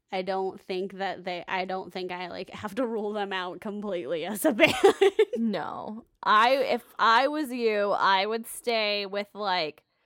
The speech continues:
Speaker 2: Sky Blue Sky. You tended to like
Speaker 1: Mm-hmm.
Speaker 2: Ghost, but there's some weird songs on Ghost. Don't listen to
Speaker 1: Yeah.
Speaker 2: Spiders. You won't like it. If I can find you
Speaker 1: Okay.
Speaker 2: the good version of Spiders, I'll, I'll send it to you. But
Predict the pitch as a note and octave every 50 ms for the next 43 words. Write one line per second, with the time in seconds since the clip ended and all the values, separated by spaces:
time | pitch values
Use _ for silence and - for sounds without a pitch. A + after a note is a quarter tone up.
0 | _ _ _ _ - - G#3+ G3 G#3 G#3+ B3+ C#4+ E4+ - - - B3+ A#3 A3 G#3
1 | G#3 G#3 G3+ A3 A3 A3+ A3 A3+ - C#4 A3+ A3+ B3 C4 D4+ C#4 - G4 E4 D#4
2 | D4 D4 G3 A3 _ _ - B3+ B3 A3+ G3+ F#3+ F#3 G#3 G#3 - - _ - _
3 | - A#3 G#3 A#3+ A#3+ A#3+ - - B3 A3+ G#3+ G#3+ G#3 G3 G3 G3 - - F3+ F#3
4 | F3+ F#3 G3+ G3 F#3+ F3+ F3+ E3+ D#3 D#3+ - _ - E3 E3+ D3 - F3+ F3 -
5 | - G#3+ G#3 F3+ F3 F3 D#3+ D#3 D3+ D#3 E3 - - E3 D#3+ E3 D#3+ - - F#2
6 | E2 - - - D2+ - _ _ - - _ _ B3 A#3+ B3 C#4 B3+ B3+ - C4
7 | C4 C#4+ D4+ E4 F4+ - E4 B3 A3+ A#3 G3 G3 G3+ A#3 A#3+ C4 C4 C#4 C#4 C#4
8 | D4 - - - C#4 C4 B3+ B3+ B3 B3+ B3+ A#3 G#3 G#3 G#3 - - G3 F#3+ G3
9 | - - - G#3 E3+ C#3 A2+ G2+ - - - - - F#2 G2 F2+ - _ - D3+
10 | D3 -